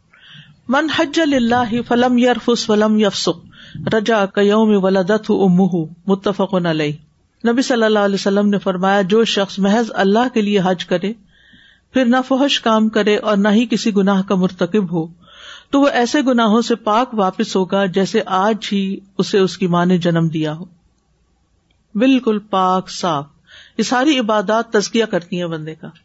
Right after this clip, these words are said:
پاک کرتی ہیں اس کو۔ وقال صلی اللہ علیہ وسلم، "من اتی ھذا البیت فلم یرفث ولم یفسق رجع کما ولدتہ امہ۔" متفق علیہ۔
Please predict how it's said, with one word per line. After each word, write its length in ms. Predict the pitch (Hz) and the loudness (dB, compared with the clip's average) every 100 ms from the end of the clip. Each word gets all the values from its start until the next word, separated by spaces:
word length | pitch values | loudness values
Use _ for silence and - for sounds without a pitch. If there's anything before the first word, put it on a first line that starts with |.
| - | -4
پاک 260 | 196 190 | -2 -2
کرتی 260 | 180 156 170 | -4 -4 -8
ہیں 100 | 156 | -8
اس 160 | 156 | -10
کو۔ 160 | - 160 - _ _ - | -12 -14 -14 _ _ -4
وقال 360 | 240 269 330 370 | -2 0 2 2
صلی 220 | - 285 254 | 0 0 0
اللہ 380 | 247 262 269 | 0 0 0
علیہ 200 | 247 233 | 0 0
وسلم، 560 | 233 214 262 247 190 160 170 - _ _ | 0 0 -2 -2 -2 -4 -8 -16 _ _
"من 220 | 233 339 330 | -2 -2 -2
اتی 300 | 247 247 320 285 | -2 0 0 2
ھذا 260 | 277 269 | 2 2
البیت 400 | 262 220 233 254 254 | 0 2 0 0 -2
فلم 300 | - 226 233 | 0 0 2
یرفث 480 | 233 226 233 269 - | 2 0 0 -2 0
ولم 280 | 214 226 240 | 2 2 2
یفسق 720 | 240 214 - 302 - - _ | 0 0 -2 -2 -4 -20 _
رجع 420 | 202 226 233 208 | -2 0 2 0
کما 340 | 196 202 196 208 | 0 0 2 2
ولدتہ 600 | 196 196 185 226 233 220 | 2 0 0 0 -2 -2
امہ۔" 640 | - 190 190 214 208 208 220 | 0 2 4 4 2 0 0
متفق 480 | 208 214 190 185 180 | -2 -2 -4 -2 -4
علیہ۔ 400 | 170 165 151 | -2 -4 -4